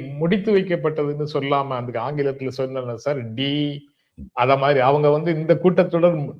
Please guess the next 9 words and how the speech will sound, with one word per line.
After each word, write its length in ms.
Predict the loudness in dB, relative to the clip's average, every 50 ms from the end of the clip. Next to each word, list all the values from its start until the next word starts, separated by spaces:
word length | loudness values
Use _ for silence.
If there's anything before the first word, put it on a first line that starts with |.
| -16 _ -8
நிறைவுற்றது 800 | -2 2 6 8 8 8 8 6 4 4 6 6 6 6 4 2 0 0 -2 -4 -8
அப்படின்னு 340 | -8 -6 -4 -4 -4 -4
சொன்னா, 360 | -4 -4 -6 -6 -4 -2 0 2
அடுத்த 300 | 4 4 2 2 0 0
கூட்டத்தொடருக்கு 840 | 0 -2 -2 -2 -2 -4 -2 -2 -2 -2 -2 -4 -6 -8 -6 -6 -4 -2 0
ஆளுநரிடத்துல 680 | 2 2 0 0 0 -4 -4 -4 -4 -6 -6 -6 -4 -6
இருந்து 360 | -4 -4 -4 -4 -2 -2 -2
அறிவிப்பு 360 | -2 -2 -2 -4 -4 -6 -6 -6
வரணும். 400 | -4 -6 -6 -8 -10 -12 -14